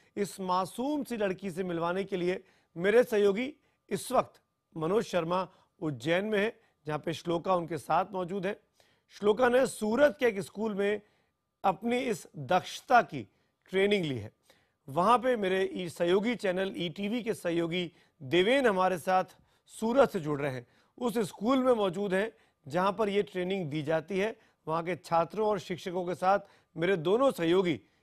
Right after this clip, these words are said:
इस वक्त सूरत और उज्जैन से हमारे साथ हैं।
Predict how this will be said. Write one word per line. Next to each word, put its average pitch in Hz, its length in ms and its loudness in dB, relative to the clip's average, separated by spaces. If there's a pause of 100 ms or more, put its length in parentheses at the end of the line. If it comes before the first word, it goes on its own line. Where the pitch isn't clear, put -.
(120)
इस 208 220 -2
वक्त 220 240 0
सूरत 233 500 0 (100)
और 170 180 2
उज्जैन 170 500 0
से 180 300 -4 (260)
हमारे 160 320 0
साथ 127 340 -6
हैं। 117 120 -14